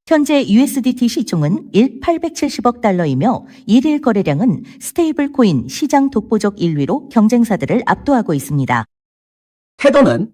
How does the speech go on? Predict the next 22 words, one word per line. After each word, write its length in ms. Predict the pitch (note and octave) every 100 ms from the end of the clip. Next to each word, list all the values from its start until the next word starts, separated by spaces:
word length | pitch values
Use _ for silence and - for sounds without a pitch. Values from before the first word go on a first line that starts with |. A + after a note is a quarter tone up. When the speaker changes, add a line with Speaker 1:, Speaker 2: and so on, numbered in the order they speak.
| -
Speaker 2:
미 300 | C3+ A#3 A#3+
연준의 520 | C3+ G3 G#3+ A#3 A3
고금리 400 | D3 E3+ B3 B3
상황을 480 | A3 G3 F#3+ G3+ F#3+
이용해 500 | A2+ G2+ C3+ G2+ - _ -
사업을 640 | - C4 B3 A#2+ A#2 - _
화폐 480 | - - - - D4+
발행기처럼 640 | - C3+ D3 C#3 - A#2 G#3+
만들었습니다. 760 | G#2 A2+ A2+ - E2+ D#2+ - -
스테이블 540 | - - F4 F4 F4
코인 260 | E4 C4+ B3+
발행액으로 720 | F#3 F3 E3 C#3 G#3+ - - _
미 340 | C3+ A3 C#4+ C#4+
국채를 640 | F3 - _ - A3+ A3+
사고 540 | G#3+ C#3+ G2+ A2+ A#3 _ -
중간에 420 | E3+ G3 A3+ A#3
실물금까지 840 | B3+ D4+ D4 A#3 G3 E3+ A#2+ -
보유하니 680 | - C3+ C3+ B2+ F#2 A#2 - - -
이 180 | F3 A#3
차익은 500 | - B3+ A#3 A#3 C4
비용 320 | - E3+ C4+
없이 440 | F#3+ - G#3 D3+